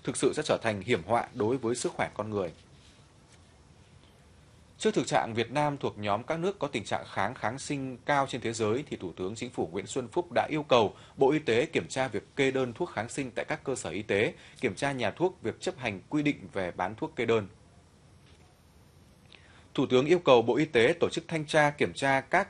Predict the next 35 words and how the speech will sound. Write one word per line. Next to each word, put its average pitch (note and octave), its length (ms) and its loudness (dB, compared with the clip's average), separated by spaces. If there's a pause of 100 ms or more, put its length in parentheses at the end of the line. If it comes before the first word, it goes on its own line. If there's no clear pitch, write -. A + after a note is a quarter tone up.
(180)
ờ, A2+ 160 -4 (120)
nhà G#2+ 320 -2
thuốc G3+ 280 4 (220)
về B2+ 100 6
việc A2+ 200 2
chấp - 140 -2
hành A2+ 240 0
các F3 180 0 (120)
quy D#3+ 180 2
định D3+ 160 4 (280)
về G#2 120 0
bán G2 160 0
thuốc - 220 -2
kê C#3+ 120 6
đơn C#3 220 6 (280)
và A#2 120 6
có D3 100 2
biện D3 180 0
pháp F3 220 -2
quyết G3+ 160 4
liệt A#2+ 200 4
để G2+ 180 -2
quản F2 280 0
lý A2+ 300 -2 (120)
vi-, A2+ 80 -6
ờ, G#2 160 -4
hiệu G#2 220 -2
quả G2 240 6
việc G2+ 140 -2
sử F#2+ 200 -2
dụng F#2+ 260 -4
các D3+ 200 -6
quy D3+ 120 0
định G#2+ 120 -4
này. G#2 200 4